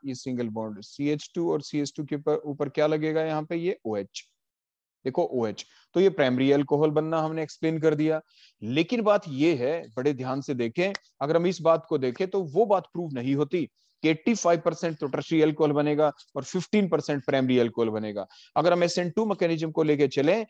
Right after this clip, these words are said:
और ये मान के चलें कि फिफ्टी फिफ्टी परसेंट चांस है कि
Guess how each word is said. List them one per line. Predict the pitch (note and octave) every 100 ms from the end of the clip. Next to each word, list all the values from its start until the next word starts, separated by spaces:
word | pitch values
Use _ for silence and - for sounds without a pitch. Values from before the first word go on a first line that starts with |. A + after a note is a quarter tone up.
| - -
और | D#3+
ये | E3+ A#3+
मान | B3+ G3+
के | D#3+
चलें | C#3+ C3 D3 A3
कि | - _ C#3+
फिफ्टी | - G#3 - B3+
फिफ्टी | A#3 G3 A3
परसेंट | F#3+ F3+ F#3 F3
चांस | - G3 -
है | B2+ - _ _ _ _ _ _ _ _ _ _ _
कि | -